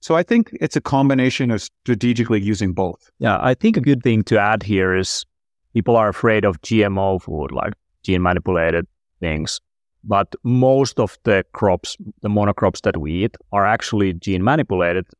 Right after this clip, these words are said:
Speaker 2: not by lab work, but by selective breeding through a f-, couple of centuries. So sixty percent of world energy intake comes from ten plants. And most of those are far-fetched from their original ancestral plants.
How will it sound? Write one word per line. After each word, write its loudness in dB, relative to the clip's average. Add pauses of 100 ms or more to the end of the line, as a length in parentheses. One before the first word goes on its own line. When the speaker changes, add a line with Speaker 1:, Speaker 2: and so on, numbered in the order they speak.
(180)
Speaker 2:
not 0
by 2
lab 0
work, -4
but -4
by 2
selective -2
breeding -2 (480)
through 2
a 2
f-, -8
couple 0
of 0
centuries. -4 (380)
So -2 (220)
sixty -2
percent 0
of -2
world 2 (140)
energy -2
intake -4 (140)
comes 0
from -2
ten -2
plants. -6 (480)
And 0
most 2
of -2
those 0 (100)
are 2
far-fetched -2
from -2
their -2 (260)
original 0
ancestral -2
plants. -4